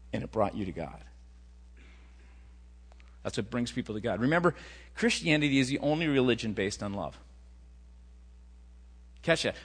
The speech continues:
Christianity is the only religion based on love. The best defense is a good defense. So if you plan to offend someone at all, do it with a gracious love, intentionally and genuinely.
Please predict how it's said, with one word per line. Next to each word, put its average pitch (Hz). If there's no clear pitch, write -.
Christianity 202
is 131
the 151
only 202
religion 160
based 127
on 131
love. 123
The 139
best 180
defense 175
is 143
a 135
good 160
defense. 151
So 147
if 135
you 147
plan 170
to 151
offend 180
someone 147
at 139
all, 147
do 139
it 113
with 120
a 123
gracious 143
love, 95
intentionally 156
and 139
genuinely. 143